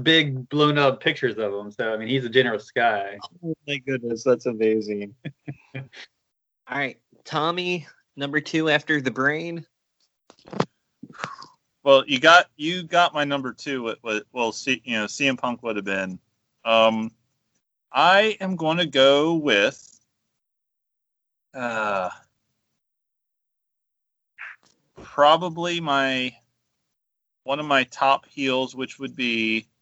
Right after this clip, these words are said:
Speaker 3: the Nature Boy Ric Flair.
Speaker 1: Woo.
Speaker 2: Oh, excellent. Neat. Is this vintage Flair, or do you want something different?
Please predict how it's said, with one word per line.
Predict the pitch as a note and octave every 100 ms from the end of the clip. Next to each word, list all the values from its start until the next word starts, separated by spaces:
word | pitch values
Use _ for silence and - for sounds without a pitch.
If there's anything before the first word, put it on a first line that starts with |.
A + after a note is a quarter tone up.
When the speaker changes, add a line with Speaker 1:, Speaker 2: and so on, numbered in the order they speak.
| _ _ _
Speaker 3:
the | C3+
Nature | B2+ A#2+ A2+ A#2
Boy | A2+ G#2+
Ric | G2+ G#2 -
Flair. | G2+ G2 G2 - _ _ _ _ _
Speaker 1:
Woo. | C3 C4 C#4
Speaker 2:
Oh, | C#3 D3 D3 C3+ B2
excellent. | D#3 - - D3 C3 A#2 G2 _ _ _ _ _ _ -
Neat. | A#2+ B2+ G2+ _ _ - - _ _ _ - - _ _ _ _ _ _
Is | C3 B2+
this | D#3+ -
vintage | A#2+ E3 E3+ G3+ -
Flair, | - G3 G3+ G#3 G#3 G3 -
or | D3+
do | C#3+
you | C#3
want | C#3 C3+ A#2+ - -
something | - D3+ C3+ C#3 A2+
different? | A2+ - F#2+ -